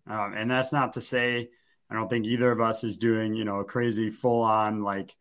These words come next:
only use one player from Wolves, uh, stack necessarily, but, um, you know, I, I do think they just lead, it, they, everything about them says they could get the,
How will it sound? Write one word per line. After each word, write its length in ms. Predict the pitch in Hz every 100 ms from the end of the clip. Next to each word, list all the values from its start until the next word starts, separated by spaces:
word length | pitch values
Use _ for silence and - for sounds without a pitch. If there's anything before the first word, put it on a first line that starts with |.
| _ _ _ _
only 280 | 113 117 117
use 280 | 113 110 98
one 240 | 110 107
player 280 | 113 107 104
from 200 | 107 101
Wolves, 580 | 98 104 104 - - - _ _
uh, 220 | 107 95
stack 460 | 90 - 101 98 -
necessarily, 760 | 98 - - - 120 139 151 156
but, 460 | 151 120 107 - - _ _ _ _
um, 420 | - 95 90 85 87 _ _ _
you 100 | -
know, 120 | 98
I, 240 | 98 101 107
I 80 | 104
do 240 | 107 123
think 360 | 127 135 131 117
they 180 | 113 117
just 220 | 107 107
lead, 560 | 110 113 123 123 107 - _ _ -
it, 180 | 110
they, 160 | 101 107
everything 420 | - 131 151 160 151
about 300 | 123 123 123
them 200 | 110 104
says 540 | - 104 104 98 - _ _ _ _ _
they 100 | 104
could 180 | 107 101
get 220 | 107 92
the, 320 | 107 101 98